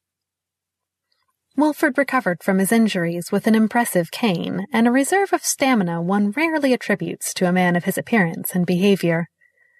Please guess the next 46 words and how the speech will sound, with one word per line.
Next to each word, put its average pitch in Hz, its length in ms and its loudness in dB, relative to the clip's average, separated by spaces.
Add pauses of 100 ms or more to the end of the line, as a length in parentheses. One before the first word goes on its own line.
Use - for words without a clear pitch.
(460)
Recovery 226 540 2
from 202 240 0
the 196 80 2
loss 185 360 0
of 190 100 -6
his 185 140 -2
friend 180 400 0
and 175 140 -4
former 175 340 -2
lover 170 480 -2
was 185 280 0
much 170 280 0
slower. 165 600 -2 (1000)
I 247 60 2
will 269 140 2
take 262 240 -2
it - 160 -2
from 233 200 2
Wilford 170 600 -2
that 202 160 0
Waveland 202 540 2
had 165 600 -2
a 190 80 0
better 175 240 0
side, 175 480 -4 (220)
which - 340 -4
deserved 175 500 -2
mourning. 175 460 0 (1080)
The 294 80 0
last 370 360 0
I 254 80 0
heard 208 260 0
of 185 120 -4
Charles 190 380 0
Wilford, 196 420 0
he 208 180 -4
had 196 120 0
started 226 380 -2
a 220 40 -4
small 247 300 0
publishing 185 480 -4
venture 180 460 -6
with 214 160 -4
some 214 140 2
antiquarian 180 640 0
friends. 175 640 -4